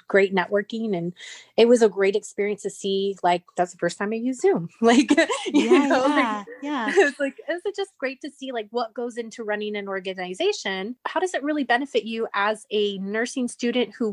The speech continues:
Speaker 1: wants to stand out, who wants to become a leader, who wants to make a difference? You know, there's so many people, I think, that m-, they could get into nursing because they do want, they do love taking care of people. They do wanna be a nursing student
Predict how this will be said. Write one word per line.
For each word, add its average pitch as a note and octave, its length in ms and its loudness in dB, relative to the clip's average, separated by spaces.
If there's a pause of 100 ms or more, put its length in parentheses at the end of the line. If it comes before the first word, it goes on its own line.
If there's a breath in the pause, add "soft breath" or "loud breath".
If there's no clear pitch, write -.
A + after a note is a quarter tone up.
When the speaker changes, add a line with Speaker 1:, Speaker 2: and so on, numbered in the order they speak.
Speaker 1:
wants G#3 380 0
to A3 100 -6
stand F3+ 380 -2
out, F3 260 2
who G#3+ 80 0
wants F#3+ 360 -4
to G#3+ 80 -6
become F#3+ 340 -2
a F3 80 0
leader, F3+ 440 0 (140)
who B3 140 0
wants G3+ 380 0
to A#3+ 120 0
make A3 220 0
a G3 40 6
difference? F3+ 680 -2
You F#3+ 140 -2
know, F#3 240 2
there's G3 340 0 (360)
so D#4+ 180 4
many C4+ 460 2
people, C4+ 460 0
I F3+ 120 0
think, F3+ 420 -8
that F3 340 -2
m-, F#3+ 80 -4 (120)
they F#3+ 360 6
could F#3+ 120 0
get G#3+ 140 4
into A#3 220 2
nursing A3 380 2
because G3+ 280 -4
they F#3+ 120 0
do G3 200 -4
want, G3 280 -2
they G3+ 120 2
do G3 240 -2
love F3 260 0 (220)
taking G#3+ 240 -2
care F#3+ 160 0
of - 60 -4
people. G#3 240 -4
They G#3 120 2
do F3+ 160 -2
wanna F3+ 180 -4
be G#3 120 0
a F#3+ 40 0
nursing F3 320 -4
student G3 460 -4